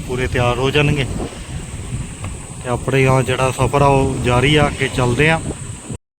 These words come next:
ਹਾਂਜੀ, ਚੱਲਦੇ ਸਫ਼ਰਾਂ 'ਚ ਆਪਾਂ ਪਹੁੰਚ ਗਏ ਆ ਰੋਪੜ ਸ਼ਹਿਰ। ਰੋਪੜ ਸ਼ਹਿਰ ਤੋਂ ਬਾਰੋ ਬਾਰ ਆ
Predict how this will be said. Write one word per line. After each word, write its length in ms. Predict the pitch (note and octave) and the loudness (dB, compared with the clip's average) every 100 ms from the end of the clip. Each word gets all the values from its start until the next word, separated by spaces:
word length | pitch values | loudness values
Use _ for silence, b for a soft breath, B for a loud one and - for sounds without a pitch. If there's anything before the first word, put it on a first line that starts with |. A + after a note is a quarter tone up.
| _ _ _ - | _ _ _ -12
ਹਾਂਜੀ, 260 | D3 D#3 D#3+ | -8 -4 -2
ਚੱਲਦੇ 480 | - D3+ D#3 D#3+ D#3 | 0 2 2 2 2
ਸਫ਼ਰਾਂ 360 | D#3 D3 D3+ | 0 0 -2
'ਚ 80 | D3 | 0
ਆਪਾਂ 240 | D3+ D3+ C#3+ | 0 2 2
ਪਹੁੰਚ 440 | - C#3 D3 D3+ | 2 0 0 2
ਗਏ 180 | D3 D3 | 2 2
ਆ 360 | C#3+ C#3 C#3+ D3 - - - - - - - - - - - - - B2+ | 2 2 0 -2 -10 -14 -14 -12 -10 -8 -8 -10 -12 -14 -14 -12 -6 -4
ਰੋਪੜ 320 | B2+ - C3 | -4 -2 -4
ਸ਼ਹਿਰ। 380 | A#2 C3+ C3+ D#3 - - - - - - - - - - - B2+ | -2 0 0 -2 -12 -18 -18 -18 -16 -16 -14 -14 -14 -14 -10 -8
ਰੋਪੜ 280 | B2+ C#3 B2+ | -6 -8 -6
ਸ਼ਹਿਰ 260 | C#3 C3 | -2 -2
ਤੋਂ 180 | - C3 | -4 -4
ਬਾਰੋ 260 | B2+ B2+ C3 | -2 -2 -4
ਬਾਰ 220 | B2+ B2+ | -4 -4
ਆ 320 | B2+ B2 B2 | -4 -4 -6